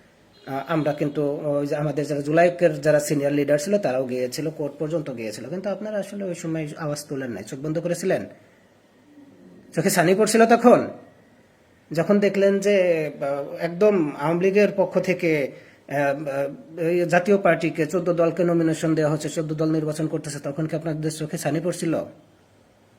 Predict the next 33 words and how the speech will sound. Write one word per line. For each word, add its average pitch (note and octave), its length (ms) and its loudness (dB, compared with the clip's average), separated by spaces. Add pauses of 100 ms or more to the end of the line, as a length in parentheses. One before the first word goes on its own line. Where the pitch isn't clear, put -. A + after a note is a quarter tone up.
(120)
আপনারা D#3 260 -2
জানেন D#3 260 0
না A3 120 -2
যে D3+ 100 -4
বাংলাদেশে C#3 460 -6
যদি D3 220 -6
একবার C#3 200 -6
নির্বাচন C#3 400 -6
হয়ে C#3+ 220 -6
যায়, F#3+ 260 4 (340)
এই D#3 80 -4
নির্বাচন E3 460 2
হয়ে F3 220 6
যাওয়ার G3+ 220 8
পরে G#3+ 360 6
যারা G3+ 480 4 (180)
হেরে G#3 220 8
যায়, G3 200 6
তারা D#3 220 2
বারবার E3+ 420 4
অভিযোগ F3+ 460 4
তোলে, A2+ 220 -4 (800)
বারবার F3 680 6
অভিযোগ F3 380 4
তোলে D#3+ 160 2
যে, D3+ 100 0
"ভাই, D#3+ 340 2 (260)
এই D#3 80 -2
নির্বাচনটা D#3 540 2
তো G3+ 140 0
সঠিক G3 360 0
হয় A#3+ 160 6
নাই।" C4+ 280 4